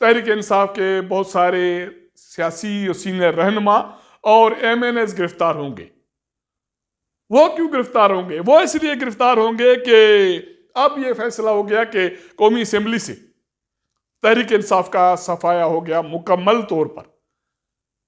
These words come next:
एक सौ तेईस उनके जो अरकान थे, वो सारे फारिग हो गए, घर चले गए। ये इमरान खान का जो सियासी फैसला था, गलत था, सही था, आज हम इस पे बात नहीं कर रहे।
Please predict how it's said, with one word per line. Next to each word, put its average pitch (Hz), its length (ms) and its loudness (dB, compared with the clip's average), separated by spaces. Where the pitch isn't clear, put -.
एक 226 180 4
सौ 196 280 -2
तेईस 262 460 2
उनके 196 260 -8
जो 175 180 -6
अरकान 156 500 -6
थे, 175 400 -2
वो - 840 0
सारे 202 500 2
फारिग 160 380 -2
हो 170 160 -6
गए, 185 180 -6
घर 214 220 -2
चले 208 300 -2
गए। 190 200 -2
ये 262 160 8
इमरान 262 300 0
खान 247 240 -6
का 247 180 -4
जो 240 180 -6
सियासी 202 420 -6
फैसला 208 420 -2
था, 175 340 2
गलत 233 440 2
था, 208 200 2
सही 208 280 -4
था, 208 140 -2
आज 196 360 -2
हम 185 140 -6
इस 175 100 -12
पे 165 160 -8
बात 156 300 -2
नहीं 151 240 -10
कर 151 180 -4
रहे। - 160 -12